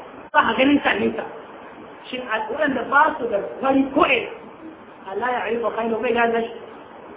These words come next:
Sun da suna da faɗa da alamu. Qalu bala ya suka ce, eh, wanda zai gane.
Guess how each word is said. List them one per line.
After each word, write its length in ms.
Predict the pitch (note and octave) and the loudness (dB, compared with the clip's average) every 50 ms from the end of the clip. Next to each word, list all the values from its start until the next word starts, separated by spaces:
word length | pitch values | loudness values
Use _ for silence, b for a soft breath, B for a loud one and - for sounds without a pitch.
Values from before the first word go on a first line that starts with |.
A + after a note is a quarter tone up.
| - - - - - - | -16 -16 -16 -16 -12 -10
Sun 180 | - B3+ A#3+ | -6 0 2
da 160 | - - - | 4 4 2
suna 160 | - B3 A3 G#3 | 2 -2 -2 0
da 60 | G#3+ | 2
faɗa 260 | G3+ A#3+ A#3+ G#3 G#3 | 2 2 2 2 0
da 120 | G#3 G#3 G#3 | 0 0 2
alamu. 320 | G3+ G3+ G#3 A#3 A#3+ A#3 - - - - - - - - - - - - - | 2 4 2 2 0 -4 -6 -8 -12 -14 -14 -14 -14 -14 -14 -16 -16 -8 2
Qalu 420 | - A#3 B3 B3 B3 A#3+ A#3+ A#3 | 6 8 8 8 8 4 0 0
bala 240 | A#3 B3 C4 B3+ A#3 | 2 2 4 4 4
ya 260 | G#3+ G#3 G3+ F#3+ - - | 4 4 2 2 0 -2
suka 180 | G#3+ - G3+ - | -4 -4 -4 -4
ce, 100 | - F#3+ G3 | -4 -6 -4
eh, 200 | G#3 G#3+ G#3 G3+ | 0 0 2 2
wanda 220 | G3+ G3 G3 F#3 | 2 2 2 2
zai 160 | A3 A3 G3+ | 0 0 2
gane. 260 | F#3 F#3 F3 F3 E3+ | 2 2 0 0 -2